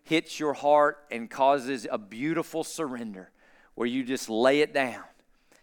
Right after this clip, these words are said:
and you say, "Jesus, I want to follow you as best I know how right now. I, I want to become your son, your daughter, a son or daughter by faith."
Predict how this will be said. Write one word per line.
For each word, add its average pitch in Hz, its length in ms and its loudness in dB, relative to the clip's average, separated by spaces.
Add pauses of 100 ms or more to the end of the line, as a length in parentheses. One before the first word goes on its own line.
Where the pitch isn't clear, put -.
(160)
and 104 100 -8
you 107 80 -6
say, 110 220 -2
"Jesus, 135 640 -4
I 131 80 8
want 131 200 0
to 104 40 -4
follow 123 400 0
you 117 300 -4
as 90 100 -10
best 117 340 -2
I 117 80 4
know 117 220 0
how 113 160 0
right 117 300 2
now. 107 320 -14 (540)
I, 120 280 6
I 127 160 2
want 131 180 0
to 120 60 -4
become 139 400 -2
your 143 120 -2
son, 131 400 0
your 127 140 -4
daughter, 117 720 2 (640)
a - 60 -16 (220)
son 147 280 2
or 151 120 2
daughter 143 320 6
by 131 260 6
faith." 135 640 -4